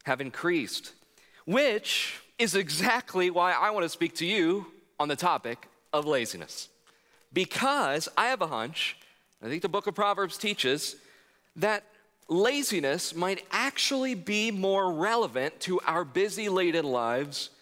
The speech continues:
than we might first think. But to do this, we must first ask the question, okay, broadly, what are we talking about? What is laziness?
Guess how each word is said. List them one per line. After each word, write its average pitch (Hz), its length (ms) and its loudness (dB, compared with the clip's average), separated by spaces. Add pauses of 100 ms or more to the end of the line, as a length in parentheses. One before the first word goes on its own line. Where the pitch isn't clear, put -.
(300)
than 123 140 -12
we 143 100 -4
might 143 300 -4
first - 460 -4
think. 190 340 -6 (920)
But 185 140 0
to 196 80 -2
do 240 100 2
this, 254 220 0
we 214 40 2
must 226 220 -2
first 208 320 0
ask 180 320 -2
the 175 100 -4
question, 151 460 -2
okay, 170 220 -2
broadly, 151 580 0 (340)
what 190 160 0
are 254 40 2
we 254 100 -6
talking 190 360 0
about? 117 240 0
What 226 240 0 (100)
is 175 600 0 (400)
laziness? 185 880 -2